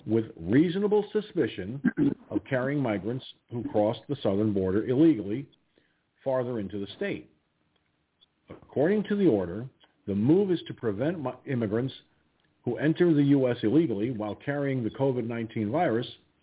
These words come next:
from infecting Texans as the Delta variant of the disease surges. In issuing the temporary block, Cardone ruled with U S Attorney General Merrick Garland and the Department of Justice,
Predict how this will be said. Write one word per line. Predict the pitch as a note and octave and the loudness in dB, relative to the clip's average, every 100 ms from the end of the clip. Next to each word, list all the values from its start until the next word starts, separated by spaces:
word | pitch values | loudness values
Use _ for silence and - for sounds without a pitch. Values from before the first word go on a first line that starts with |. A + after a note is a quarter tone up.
| _ _ | _ _
from | A#2+ A#2 | 0 2
infecting | A2 C#3+ C3 A#2 | 4 2 4 0
Texans | G#2 F3 F3 G#2+ G#2+ A#2+ - _ _ _ | 4 2 2 0 0 -4 -16 _ _ _
as | G#2 F#2+ | 0 2
the | F#2+ | 2
Delta | E2+ A2+ F#2 | 2 0 0
variant | F2+ D#3+ D#3+ A2 C3+ - - | 2 4 6 4 2 -4 -6
of | G2+ | 0
the | G2 | 2
disease | F#2+ F2 F2+ G2 - | 2 0 0 0 4
surges. | A3 F3+ F#2 C#2+ - - _ _ _ _ _ _ _ - _ _ _ - | 4 4 0 -10 -20 -20 _ _ _ _ _ _ _ -20 _ _ _ -2
In | A2+ | 0
issuing | G#2+ C3+ - B2+ B2 G#2+ | 2 2 2 2 4 2
the | G2 | 2
temporary | C#3 C3 A#2 G2 | 0 2 2 0
block, | F2 D3 D#3+ D#3 - - | 0 0 0 -4 -4 2
Cardone | G#2 C3 B2+ G2+ | 4 6 4 4
ruled | C#3+ D#3 C3 C#3 - | 4 4 2 0 -8
with | G#2 G#2+ - | -6 -6 -6
U | G#2 C#3 B2+ | -2 0 0
S | A2+ | -4
Attorney | G#2+ C3 B2 A2+ | -6 -4 -2 -2
General | F#2 C3 A#2+ G#2+ | 0 -2 0 0
Merrick | G2+ B2 G#2+ F2 | 0 -2 -2 0
Garland | C#3+ D3+ G#2+ C#3 C3+ _ _ _ _ _ | 0 2 0 -2 -6 _ _ _ _ _
and | B2+ C#3 | 2 2
the | |
Department | G#2 G2 B2+ A#2+ F2+ | 2 2 2 2 2
of | |
Justice, | C3+ D#3+ - A#2+ | 4 4 2 -4